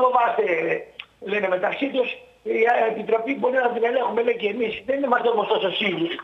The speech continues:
κατά κάποιο τρόπο. Αυτή την απόφαση την περιμένε. Γιατί ξέρανε ότι ο κύριος Αυγενάκης είχε αλλάξει την Επιτροπή πριν κάνα μήνα και έβαλε ένα δικό του πρόεδρο, ο οποίος, ας πούμε, θα πήγαινε με την πλευρά του Ολυμπιακού. Ο παοκ έχει την επο κατά κάποιο τρόπο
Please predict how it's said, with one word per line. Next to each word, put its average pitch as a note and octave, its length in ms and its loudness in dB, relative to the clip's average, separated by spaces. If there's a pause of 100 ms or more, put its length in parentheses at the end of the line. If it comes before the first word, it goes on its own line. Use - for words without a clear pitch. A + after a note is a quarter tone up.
(280)
κατά F#3+ 140 2
κάποιο F3+ 360 0
τρόπο. D#3 220 -2 (500)
Αυτή G3+ 220 -4
την C#4+ 160 2
απόφαση C4 320 4
την G#3+ 160 -4
περιμένε. A3+ 440 2 (680)
Γιατί F3+ 320 -2
ξέρανε B3+ 400 2
ότι A3+ 200 -4 (180)
ο - 80 -2
κύριος A#3 240 0
Αυγενάκης A#3+ 340 0
είχε A3+ 120 2
αλλάξει B3+ 260 2
την B3 60 0
Επιτροπή F#3 500 0 (320)
πριν G3+ 200 -4
κάνα G#3 260 2
μήνα F3+ 220 0 (460)
και A3+ 100 0
έβαλε B3+ 220 2
ένα B3 100 2
δικό A3+ 300 0
του A#3+ 140 -2
πρόεδρο, F#3+ 360 2
ο A3 100 0
οποίος, A#3 340 2
ας G#3 80 -6
πούμε, A#3 160 -2 (460)
θα G3 120 -2
πήγαινε A3+ 300 -2
με A3+ 100 0
την G3 120 -6
πλευρά A3 280 2
του A#3 120 2
Ολυμπιακού. G#3+ 380 0
Ο E3+ 160 2
παοκ C3 180 2 (360)
έχει A#3+ 260 2
την G3+ 180 -4
επο G3+ 240 2 (360)
κατά F3+ 180 0
κάποιο F3 300 2
τρόπο E3+ 320 0